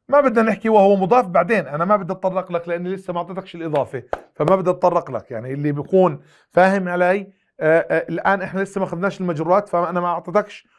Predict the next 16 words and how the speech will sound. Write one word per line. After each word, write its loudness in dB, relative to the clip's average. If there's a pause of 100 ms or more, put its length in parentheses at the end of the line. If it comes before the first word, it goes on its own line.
(140)
وهو 0
مضاف. -8 (500)
وقفت 2
بعد 2
المسجد. -2
ظرف. 2 (140)
ظرف 0
إيش 4
يا -2
جماعة؟ -2 (260)
نفس 0
الإعراب، 4
بس -2
اللهم 2
ظرف 2
زمان، 0